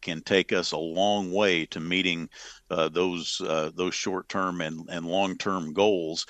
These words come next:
And we have the technology and the expertise available across a big area now to make this transition into these, uh, systems, uh, that, that are a little bit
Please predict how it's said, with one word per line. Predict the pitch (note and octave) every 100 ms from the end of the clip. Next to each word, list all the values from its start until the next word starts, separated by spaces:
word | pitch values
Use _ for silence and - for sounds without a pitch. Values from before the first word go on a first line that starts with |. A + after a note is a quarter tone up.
| - - - -
And | F#2 E2+
we | F2
have | G#2 G2+ G#2 E2+
the | D#2+
technology | - F2+ F#2+ G2 G#2+ G2+ G2 F#2+
and | E2+
the | E2+ F#2+
expertise | G2 - - E2 _ _ - A2 G#2+ F#2 - - - - -
available | E2+ D#2+ F#2 B2+ G#2 E2+ E2+ E2 -
across | E2+ - A#2 B2 -
a | E2+
big | E2 F#2+ F2
area | G2+ G#2 F2
now | E2+ G2+ A2+ E2+ E2+ - - - _ -
to | G2 F2 E2+ F2+
make | F#2+ B2+ -
this | - F#2+ F#2 - -
transition | - G#2+ G#2 E2+ F2 A#2 - F2+ E2+
into | - G2+ G#2+ G#2 -
these, | F2 F#2 F#2+ E2+ - E2
uh, | E2+ D#2+ D#2 - - -
systems, | - - A2+ - - F2+ D#2+ D2+ - G2
uh, | D#2+ D#2 F2+
that, | F#2 F2+ -
that | F2
are | F2
a |
little | E2+ G2+
bit | E2+ F2